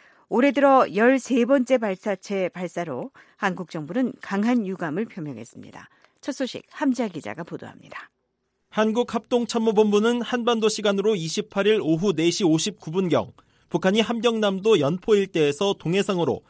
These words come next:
Speaker 2: 미상 발사체 두 발을 발사했다고 밝혔습니다.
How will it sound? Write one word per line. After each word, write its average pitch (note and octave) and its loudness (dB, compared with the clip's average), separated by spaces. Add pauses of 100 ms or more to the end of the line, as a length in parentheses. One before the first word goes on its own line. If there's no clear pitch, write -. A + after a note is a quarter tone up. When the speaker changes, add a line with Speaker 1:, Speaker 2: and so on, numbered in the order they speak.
(160)
Speaker 2:
미상 E3+ -2
발사체 F#3+ -2
두 C#3+ -10
발을 D#3+ 2
발사했다고 D#3+ -4
밝혔습니다. B2+ -4